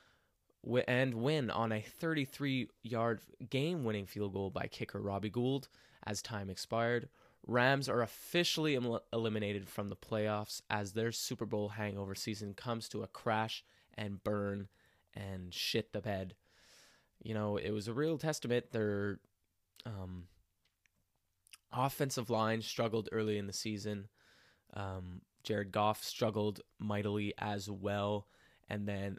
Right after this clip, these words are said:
on the back end of the season, you had their defense kinda crumble.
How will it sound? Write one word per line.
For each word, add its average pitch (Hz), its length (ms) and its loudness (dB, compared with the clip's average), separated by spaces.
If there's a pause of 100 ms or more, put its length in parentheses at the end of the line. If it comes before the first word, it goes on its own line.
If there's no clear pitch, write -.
on 107 140 -2
the 101 60 -4
back 127 400 6
end 104 440 -2 (300)
of 104 160 -4
the - 80 -6
season, 104 420 -2
you 104 140 -4
had 98 220 -2
their 98 120 -2
defense 104 640 -4
kinda 101 260 -6
crumble. 98 720 -2